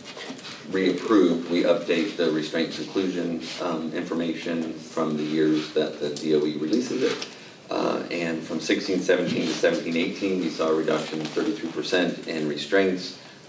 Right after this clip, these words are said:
uh, reduction of forty-four percent in seclusion. Um, so we're, we're very proud of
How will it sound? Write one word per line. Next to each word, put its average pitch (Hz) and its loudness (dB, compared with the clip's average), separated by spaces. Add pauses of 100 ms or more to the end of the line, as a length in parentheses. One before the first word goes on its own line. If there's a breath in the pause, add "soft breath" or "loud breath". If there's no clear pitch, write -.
uh, 82 2
reduction 78 2
of 78 -2
forty-four 120 4
percent 82 -2
in 80 -6
seclusion. 107 -2 (400 loud breath)
Um, - -8
so - -2
we're, 82 2
we're 82 -2
very 80 4
proud 78 0
of - -4